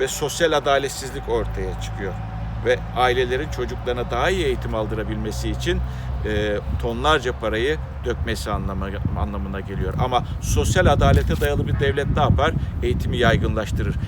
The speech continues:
Eğitimde fırsat eşitliğine herkese tanır. Türkiye'de eğitimde fırsat eşitliği var mı? Doğudaki çocukla batıdaki çocuk, kuzeydeki çocukla güneydeki çocuk, şehirdeki çocukla köydeki çocuk aynı eğitimi alabiliyor mu? Aynı seviyedeler mi?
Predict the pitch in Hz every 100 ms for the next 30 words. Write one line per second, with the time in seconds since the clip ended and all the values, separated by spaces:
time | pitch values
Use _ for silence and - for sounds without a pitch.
0 | - 131 143 - 165 - 165 - - -
1 | - - 143 - 185 - 143 - - 139
2 | 143 139 - 156 208 - 139 135 120 120
3 | 110 - - - - 131 139 135 131 -
4 | 120 117 123 117 - 113 139 127 107 -
5 | - 101 92 92 92 107 139 - - 117
6 | 117 120 120 120 123 110 - 110 113 120
7 | 120 - 107 110 110 - 127 127 123 -
8 | 135 117 - 120 117 117 117 120 - 127
9 | 120 - 156 156 151 147 156 147 - 139
10 | 135 123 123 127 123 131 117 - - -
11 | 143 143 131 123 120 - 120 113 120 120
12 | 113 117 139 110 98 95 - - 135 165
13 | 180 160 135 113 110 101 107 104 98 101